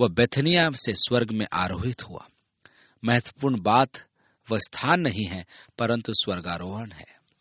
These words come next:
तब वे उसको दंडवत करके बड़े आनंद से यरूशलेम को लौट गए और वे लगातार मंदिर में उपस्थित होकर परमेश्वर की स्तुति किया करते थे।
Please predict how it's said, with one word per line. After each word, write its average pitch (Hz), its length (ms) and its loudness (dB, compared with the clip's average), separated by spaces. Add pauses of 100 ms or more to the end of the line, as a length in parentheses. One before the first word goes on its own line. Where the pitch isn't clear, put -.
(560)
तब 165 140 8
वे 165 140 6
उसको 143 340 4
दंडवत 131 400 0
करके 135 360 0
बड़े 143 260 2 (120)
आनंद 156 340 -2
से 139 180 -4
यरूशलेम 120 460 0
को 107 140 -6
लौट 113 320 0
गए 95 320 -8 (400)
और 104 120 -2
वे 98 120 -4
लगातार 127 640 4
मंदिर 123 360 0
में 120 100 -2
उपस्थित - 480 -8
होकर 101 320 -4 (400)
परमेश्वर 107 540 0
की 107 140 -6
स्तुति - 360 -8
किया 90 300 -6
करते - 320 -10
थे। - 260 -18